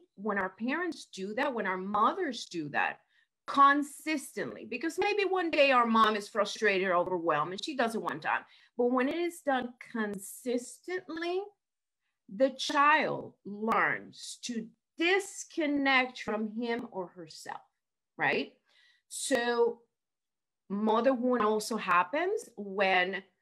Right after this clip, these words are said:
um, we feel that our mother loves us a lot less than what she loves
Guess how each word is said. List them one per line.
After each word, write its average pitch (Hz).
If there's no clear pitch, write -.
um, 190
we 247
feel 247
that 190
our 185
mother 185
loves 233
us 233
a 190
lot 196
less 185
than 214
what 165
she 175
loves 156